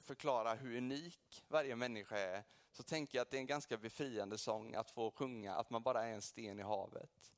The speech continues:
Vi är en utav alla de här stenarna som tillsammans får bygga Guds hus, som får vara en kropp tillsammans. Och så får vi tillsammans följa Jesus och vandra tillsammans med honom.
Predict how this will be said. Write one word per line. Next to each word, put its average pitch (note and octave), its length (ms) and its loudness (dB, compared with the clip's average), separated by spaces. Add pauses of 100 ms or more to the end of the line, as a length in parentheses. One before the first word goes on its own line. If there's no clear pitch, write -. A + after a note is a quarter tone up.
(720)
Vi C3+ 260 2
är C#3 120 4
en C3+ 120 0
utav B2 220 4
alla B2 280 6
de A#2+ 120 2
här C3+ 100 4
stenarna G#2+ 840 -2
som - 240 -6
tillsammans B2 800 0 (500)
får C3 120 -2
bygga G#2+ 680 0 (200)
Guds A2+ 360 -8
hus, A2 260 -4
som C3 160 -2
får B2+ 120 -4
vara A2+ 500 4 (300)
en A2+ 180 -4
kropp - 560 0 (400)
tillsammans. G2+ 960 -4 (600)
Och C3 80 -8
så A#2+ 100 -6
får B2+ 140 -6
vi B2+ 120 0
tillsammans B2 600 2
följa B2 300 2
Jesus A2+ 800 -4 (240)
och G#2 180 -8
vandra G2 640 0
tillsammans G2+ 500 -6
med F#2 100 -6
honom. G#2 440 -12